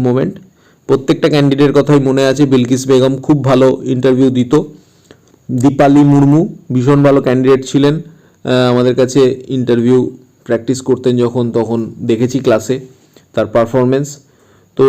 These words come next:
এরা প্রত্যেকেই খুব ভালো ক্যান্ডিডেট এবং আশা রাখছি যে এরা যখন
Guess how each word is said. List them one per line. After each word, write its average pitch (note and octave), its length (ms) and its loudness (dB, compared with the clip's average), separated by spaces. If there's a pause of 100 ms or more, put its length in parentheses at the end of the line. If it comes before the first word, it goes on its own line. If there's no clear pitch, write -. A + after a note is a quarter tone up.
এরা D#3+ 220 4
প্রত্যেকেই F3+ 480 0
খুব G3+ 120 0 (120)
ভালো D3+ 160 4 (120)
ক্যান্ডিডেট D#3 480 2 (280)
এবং B2+ 160 2 (140)
আশা B2 220 -2
রাখছি D3 340 0 (400)
যে B2 120 -4
এরা B2+ 180 4
যখন D3+ 240 2